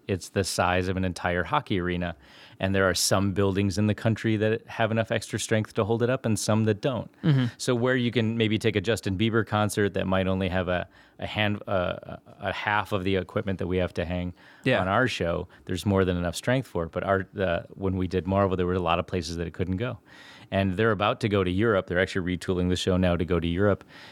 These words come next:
Speaker 1: And in Europe, there's even less places where they can hold that amount. And in old arenas, uh, you would hang from the building, what it was that's holding up the roof, let's say,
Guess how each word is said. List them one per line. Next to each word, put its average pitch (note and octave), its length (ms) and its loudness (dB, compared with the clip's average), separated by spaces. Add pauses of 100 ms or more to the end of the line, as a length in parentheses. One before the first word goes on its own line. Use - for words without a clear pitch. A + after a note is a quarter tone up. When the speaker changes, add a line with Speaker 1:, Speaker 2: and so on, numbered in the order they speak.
(120)
Speaker 1:
And G2+ 160 2
in G2+ 120 4
Europe, A#2 280 0
there's G2 220 -2
even G2+ 260 0
less A#2+ 220 -2
places E2 640 -4
where E2+ 140 2
they E2+ 160 2
can F2+ 100 2
hold E2+ 300 2
that F2 160 0
amount. - 360 -4 (520)
And F#2 360 0 (800)
in A#2 140 2
old B2+ 380 2
arenas, G#2 720 2 (420)
uh, F#2+ 220 4
you F#2 260 0
would G2+ 120 2
hang G#2 320 2
from G2+ 320 0
the G2 80 0
building, G#2 500 2 (100)
what G2 180 2
it A2 100 0
was G2+ 280 4
that's G2+ 160 0
holding G2 340 2
up F2+ 120 0
the F#2+ 100 2
roof, F#2 320 0
let's F2+ 240 -2
say, F#2 280 -2